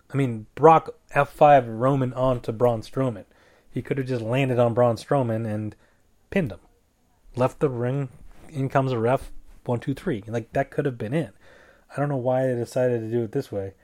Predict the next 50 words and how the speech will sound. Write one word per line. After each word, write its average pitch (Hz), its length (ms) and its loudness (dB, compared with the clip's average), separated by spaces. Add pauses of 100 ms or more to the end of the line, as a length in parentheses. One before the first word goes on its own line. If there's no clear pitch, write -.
(480)
The - 140 0
other 196 200 8
thing 165 160 0
about 160 300 4
this, 139 200 -2
though, 131 280 2
is 113 160 -4
that 160 220 2
was, 156 380 -2 (400)
that 156 160 -2
was 156 340 -2 (560)
Braun 151 200 0
Strowman's 143 480 -2
cash-in. 185 500 -2 (540)
It's - 100 -4
like, 147 120 6
really? 220 400 6
So 156 200 2
that's 160 340 2
how 180 80 8
your 175 220 2 (120)
cash-in's 208 560 -4
gonna 208 200 0
end? 208 460 -6 (480)
Just - 160 -10
gonna 120 280 -6 (260)
end 220 440 -2
like 220 180 0
that? 240 260 2 (680)
Which 220 200 0
is 175 200 -10
still 233 200 6
the 196 100 4
reason 170 240 6
why 147 140 6
I - 20 6
don't 143 180 2
think 139 300 -4
they 131 140 -2
needed 123 380 -2
to - 60 -20
put - 160 -6
it 120 100 -4
on 117 180 -4
Braun 110 240 -2
Strowman 104 280 -8
in 101 60 -8
the 104 60 -10
first 185 300 -4
place. 160 460 2